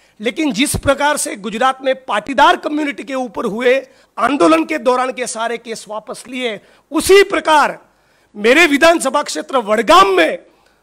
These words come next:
जो भी minority समाज के साथियों के ऊपर मुकदमे दर्ज हुए और ऊना के आंदोलन के वक्त जो एफ़आईआर हुए, जो मुकदमे दर्ज हुए,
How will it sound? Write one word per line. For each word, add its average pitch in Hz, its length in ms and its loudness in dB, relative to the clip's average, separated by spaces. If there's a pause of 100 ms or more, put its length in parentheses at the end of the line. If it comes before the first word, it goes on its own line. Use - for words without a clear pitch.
(480)
जो 285 200 4
भी 359 160 8
minority 311 640 2
समाज 277 360 -2
के 285 120 -6
साथियों 247 380 -6
के 262 100 -12
ऊपर 254 180 -8
मुकदमे 214 440 -10
दर्ज 220 280 -4
हुए 247 240 -2 (420)
और 285 340 2
ऊना 339 340 8
के 381 140 2
आंदोलन 311 480 4
के 269 160 -6
वक्त 247 400 -4 (360)
जो 254 240 0
एफ़आईआर 302 460 0
हुए, 233 340 0 (400)
जो 339 180 4
मुकदमे 262 440 0
दर्ज 214 260 -6
हुए, 240 220 0